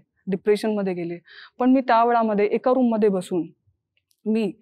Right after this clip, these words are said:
शेअर मार्केट शिकत गेले, खूप ऑनलाइन ट्रेनिंग्स घेतल्या, इंडियामधल्या रिनाऊंड मेंटर्सच्या ट्रेनिंग घेतल्या. माझ्या मिस्टरांनी मला बरेच कोर्सेस रेकमेंड केले की, "तू आहेस तर तू हे सगळं शिक, तुला वेळ आहे सध्या." वेळ म्हणण्यापेक्षा तू त्या आजारपणाकडे बघण्यापेक्षा, फोकस करण्यापेक्षा तू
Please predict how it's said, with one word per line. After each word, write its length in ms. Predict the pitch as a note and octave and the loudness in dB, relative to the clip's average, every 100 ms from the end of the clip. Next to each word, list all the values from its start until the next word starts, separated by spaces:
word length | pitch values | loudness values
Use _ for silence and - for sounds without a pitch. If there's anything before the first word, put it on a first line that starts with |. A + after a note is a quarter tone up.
| _ _ - - | _ _ -20 -20
शेअर 260 | - B3+ C4 | -2 2 4
मार्केट 320 | C#4 B3 A#3+ | 4 2 -2
शिकत 220 | - G#3 | -2 -2
गेले, 340 | G3 F#3 F3+ F3+ - | -2 -2 -4 -6 -4
खूप 220 | C4+ C4 | -4 -2
ऑनलाइन 320 | G3 G3+ G#3 | 0 0 -2
ट्रेनिंग्स 400 | G#3 F#3+ G3 G3 | 0 0 0 -2
घेतल्या, 300 | F3+ F3 F3+ | -4 -4 -6
इंडियामधल्या 560 | G3 A3 C4+ C#4 B3 B3 | -2 0 2 4 4 2
रिनाऊंड 440 | A3 G#3 G3+ G#3+ G#3+ | 2 0 0 -4 -4
मेंटर्सच्या 520 | G3+ F#3 F#3 F#3 - F#3+ | -4 -2 -4 -4 -6 -4
ट्रेनिंग 260 | F#3 F#3 F#3 | -4 -4 -4
घेतल्या. 280 | F3+ F3 | -6 -6
माझ्या 240 | F3+ F3+ G#3+ | -6 -6 -4
मिस्टरांनी 460 | G#3 - G#3 G#3 | -4 -4 -4 -4
मला 160 | G#3 G#3 | -4 -4
बरेच 320 | G3+ G3+ G3+ - - - - | -2 -2 -4 -12 -20 -20 -2
कोर्सेस 400 | G#3 - B3+ A#3 | -2 0 -4 -4
रेकमेंड 360 | G#3+ F#3+ F3+ F3+ | -2 -4 -4 -6
केले 220 | E3+ E3+ - - - - - | -10 -12 -16 -20 -20 -12 -6
की, 60 | |
"तू 160 | A3+ B3+ | -4 -2
आहेस 500 | A3 G3+ B3 A#3+ - - | -2 -2 -4 -4 -10 -4
तर 80 | A#3 | -2
तू 140 | B3 | 0
हे 100 | B3 | 0
सगळं 220 | A#3+ A3 | -2 -4
शिक, 240 | A3 G#3+ G#3+ | -2 -4 -4
तुला 140 | G#3 G3 | -2 -2
वेळ 240 | G3 G#3+ | 0 -2
आहे 160 | G#3 G3 | -2 -6
सध्या." 320 | F#3+ F#3 F#3+ | -4 -4 -2
वेळ 240 | G3 G#3+ | 0 0
म्हणण्यापेक्षा 600 | A#3 A3+ A3+ A3 - G#3 A3+ - - - _ | 0 0 -2 -4 -4 -6 -8 -20 -20 -20 _
तू 180 | B3 C4+ | -2 -2
त्या 300 | - _ B3 - | -4 _ -4 0
आजारपणाकडे 640 | G#3+ B3+ C4 B3+ A#3 A3 | 2 2 0 -2 0 0
बघण्यापेक्षा, 580 | G#3 G3 G3+ G3+ G3 G3+ G3+ | 0 0 -2 -2 -4 -6 -4
फोकस 280 | F#3 G#3 | -4 -4
करण्यापेक्षा 460 | - F3+ F3+ F3+ G#3+ | -4 -8 -8 -10 -10
तू 180 | G#3 | -6